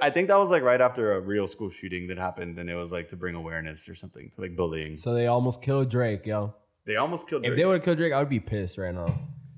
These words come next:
Speaker 1: They, if they would've killed him off, he would never had to start.
Speaker 2: At all.
Speaker 1: He did rap on Degrassi once. In,
Speaker 2: Yeah?
Speaker 1: in one episode, yeah.
Speaker 2: And how, how, how long is Degrassi? Like, is it mad seasons, or was it just, like, one season and he
Speaker 1: No,
Speaker 2: got
Speaker 1: no.
Speaker 2: shot up? Or?
Speaker 1: Mad seasons. I don't even think he was in every season.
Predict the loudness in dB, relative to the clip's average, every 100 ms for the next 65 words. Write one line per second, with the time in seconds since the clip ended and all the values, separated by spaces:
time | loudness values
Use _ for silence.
0 | -12 -12 -10 -8 -4 -4 -2 -4 -4 -4
1 | -6 -6 -8 -8 -8 -12 -8 -6 -6 -10
2 | _ _ _ -12 -4 -2 -2 -4 -12 _
3 | _ -6 -4 2 4 4 2 -4 -6 -8
4 | -10 -12 -12 -12 -14 -20 _ _ _ _
5 | _ _ _ _ _ -8 -2 -2 -2 -8
6 | -12 -8 -6 -6 -8 -12 -10 -8 -8 -6
7 | -2 2 2 2 2 4 4 4 4 4
8 | 4 2 0 0 0 0 -2 -6 -8 -10
9 | -14 -12 -8 -4 -2 0 0 -2 -4 -4
10 | -4 -4 0 2 2 0 -2 -4 0 0
11 | 0 -2 0 0 4 4 4 4 4 4
12 | 4 2 2 4 4 2 -4 -8 -6 -8
13 | -10 -16 -2 2 2 2 0 -2 -4 -4
14 | -4 -4 -6 -8 -12 -12 -12